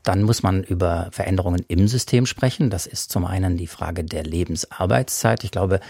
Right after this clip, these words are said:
es ist durchaus legitim, in einer alternden Gesellschaft, in einer immer älter werdenden Gesellschaft darüber nachzudenken, dass man auch länger arbeitet. Es gibt ja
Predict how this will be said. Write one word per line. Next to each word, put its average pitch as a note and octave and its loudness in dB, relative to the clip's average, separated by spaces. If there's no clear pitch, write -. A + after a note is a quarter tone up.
es - -2
ist - -2
durchaus F#2+ 4
legitim, F2+ 2
in A2+ 4
einer F#2 0
alternden F#2+ 4
Gesellschaft, G2 2
in - -6
einer F#2 0
immer F#2+ 2
älter G#2+ 2
werdenden A2 2
Gesellschaft G#2+ 0
darüber F#2+ 0
nachzudenken, F#2+ -2
dass - -4
man G2 -2
auch E2+ -8
länger E2+ -4
arbeitet. A#2 0
Es G#2+ -6
gibt - -4
ja A2+ 4